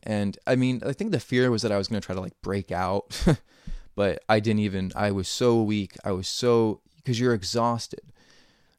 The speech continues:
You're weak, you're exhausted, you're, you're vomiting, you're, I mean, you're shitting your brains out. It's every negative sensation. Like I said, all at once. You have no fight left. Your spirit's been broken.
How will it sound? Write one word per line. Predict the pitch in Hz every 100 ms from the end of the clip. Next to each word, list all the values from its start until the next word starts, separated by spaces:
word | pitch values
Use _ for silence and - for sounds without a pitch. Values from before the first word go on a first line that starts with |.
| -
You're | 104
weak, | 98 117 135 - - - -
you're | 104
exhausted, | 98 101 110 113 - 120 113 107 _ _ _ _ _
you're, | 117 113 98 -
you're | 110 104
vomiting, | 95 110 117 113 117 113 113 110 _ _
you're, | - 98 90 - _ _ _
I | -
mean, | 110 101 95 92
you're | 98
shitting | - 127 117
your | 107
brains | - 110 113 104
out. | 117 107 -
It's | - - -
every | 160 147 139 139
negative | 117 113 120 120 120 117 101 _ _ -
sensation. | - 110 - 107 101 - 98 92 - _
Like | 107 110
I | 110
said, | - 104 95 - _ _ _
all | 117 127 127
at | 98
once. | 104 95 95 - - _ _
You | - 110
have | 117 101
no | 120
fight | 127 - 120 113 -
left. | 104 90 -
Your | 107
spirit's | 98 - 131 135 131
been | - 104 90
broken. | 95 101 101 - 92 95